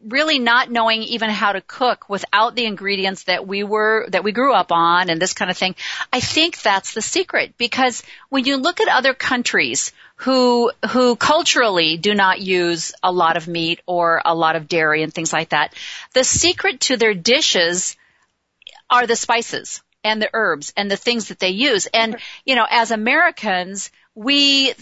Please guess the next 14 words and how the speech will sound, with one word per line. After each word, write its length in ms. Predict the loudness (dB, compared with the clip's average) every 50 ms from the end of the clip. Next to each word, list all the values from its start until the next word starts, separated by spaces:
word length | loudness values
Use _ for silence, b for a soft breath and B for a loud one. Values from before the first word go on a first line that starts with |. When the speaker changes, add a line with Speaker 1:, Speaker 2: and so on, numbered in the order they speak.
| -18 _
Speaker 1:
you 180 | _ -2 0 2
know, 120 | 2 0
we 220 | 0 0 0 0
just 240 | 0 0 -2 -2 -4
love 480 | -4 0 2 4 6 6 6 4 2 2
going 280 | -2 -2 -2 -2 -2
to 380 | -4 -2 0 2 2 2 2 2
a 480 | 2 2 2 4 2 2 2 2 0 0 0 0
Indian 460 | 0 2 2 2 2 2 2 2 2
restaurant 540 | 0 -2 -2 -2 -4 -2 -2 -2 -2 -2 0
or 140 | 0 0 2
a 60 | 2
Lebanese 600 | 4 4 4 4 2 2 0 0 -2 -2 -2 -2
restaurant 640 | -2 -2 -2 -2 -2 -6 -4 -2 0 0 0 -2 -4